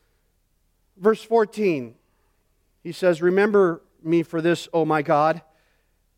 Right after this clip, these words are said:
and do not blot out my loyal deeds which I have performed for the house of my God and its services."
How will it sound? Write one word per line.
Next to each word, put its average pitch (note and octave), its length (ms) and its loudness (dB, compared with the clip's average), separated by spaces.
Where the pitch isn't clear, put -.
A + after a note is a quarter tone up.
and E3+ 120 -4
do F3+ 80 2
not G3 220 0
blot G3 240 0
out F#3+ 280 0
my D#3+ 240 0
loyal G3+ 480 2
deeds G3 480 -8
which D#3+ 200 -8
I F3 100 2
have E3+ 140 -4
performed F#3+ 560 0
for F3 80 -10
the E3 100 -2
house F3+ 320 -2
of E3+ 80 -10
my D#3 160 -4
God D3+ 340 -2
and E3 140 -4
its E3+ 140 -10
services." D#3+ 760 -8